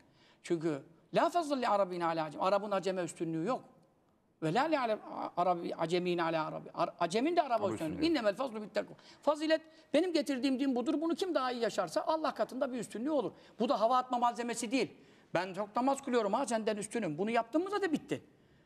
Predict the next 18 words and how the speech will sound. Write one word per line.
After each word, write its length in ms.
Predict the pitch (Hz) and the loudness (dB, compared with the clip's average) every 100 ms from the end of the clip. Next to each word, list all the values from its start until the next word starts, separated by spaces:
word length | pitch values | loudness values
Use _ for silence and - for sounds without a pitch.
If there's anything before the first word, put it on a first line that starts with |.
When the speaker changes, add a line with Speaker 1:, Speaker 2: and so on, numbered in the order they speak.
| _ - | _ -4
Speaker 1:
Çünkü 400 | 214 226 233 165 - - _ - - | -2 0 -2 -4 -14 -20 _ -14 -6
yani 180 | 202 175 | -4 -2
bizim 200 | 233 330 | 0 0
ekolde 520 | - 233 160 196 330 - _ _ _ _ - | 0 -2 -2 -2 -4 -14 _ _ _ _ -4
İmam 280 | 180 220 | 0 2
Rabbani 440 | 214 202 196 196 190 | 0 0 0 0 0
der 160 | 302 | -2
ki 80 | 226 | -2
mesela, 340 | 190 - 160 - _ _ _ - | -8 -8 -8 -12 _ _ _ -6
"Kendini 380 | 185 220 277 | -2 -2 -2
Frenk 360 | 254 - 285 302 | -2 0 0 2
gavurundan 420 | 226 202 190 180 | 2 2 0 -2
üstün 260 | 165 - 170 | -2 -6 -2
görene 320 | 165 156 156 | 0 0 0
Allah'a 380 | 160 156 156 156 | -2 -2 -2 -4
bilmek 300 | 143 147 - | -6 -8 -8
haramdır." 440 | 151 139 - 156 | -10 -12 -16 -20
diyor. 140 | - | -20